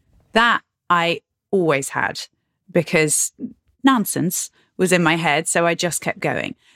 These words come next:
But failure, this not being successful, not getting my grades, not getting the training contract, not getting the job, that was real. And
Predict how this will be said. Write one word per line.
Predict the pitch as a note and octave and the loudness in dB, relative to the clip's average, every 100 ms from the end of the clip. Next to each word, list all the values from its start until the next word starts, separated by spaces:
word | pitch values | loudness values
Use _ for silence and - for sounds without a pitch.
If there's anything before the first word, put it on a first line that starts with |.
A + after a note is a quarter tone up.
| _ - | _ 2
But | G#3+ - | 2 2
failure, | - - C4+ C#4 C#4+ G3 D3 C3+ D#3 G#3 _ _ _ _ _ _ | -8 -2 2 2 2 0 0 0 -2 -4 _ _ _ _ _ _
this | G#3+ - | 0 2
not | G3+ - | 0 0
being | F3+ F3 | -2 -2
successful, | - - G#3 F#3+ - - D#3 D#3 | -4 -2 -2 -2 -4 -2 -2 -2
not | G3+ G3+ - - | 0 2 0 -2
getting | F#3+ E3+ E3 | -2 0 0
my | D#3+ D3+ | 0 -2
grades, | - F#3+ E3+ D3 D3 - - | 0 0 2 0 -4 -4 0
not | G3 F#3+ - | 0 0 -2
getting | E3+ D#3+ D#3 D#3 - _ _ | -4 0 0 -2 -4 _ _
the | - | -4
training | F3 - A3 F3+ E3 | -2 2 2 2 0
contract, | E3+ D#3 D3+ D#3+ D3 - - | 0 -2 0 0 -2 -4 0
not | G3 F#3 - | 0 0 -2
getting | F3 E3+ E3 | -2 0 0
the | E3 | -2
job, | D#3 A#3+ F#3 C#3 D3+ - _ _ _ _ | 0 2 2 2 -2 -6 _ _ _ _
that | A3 G#3+ F#3+ | 0 2 2
was | E3+ D#3 - - | 0 -2 -10 -8
real. | F3+ D#3+ - - - _ _ _ _ _ | 0 0 0 -6 -16 _ _ _ _ _
And | F3 E3+ D#3+ D#3+ E3 D#3 | 2 2 2 0 -2 -6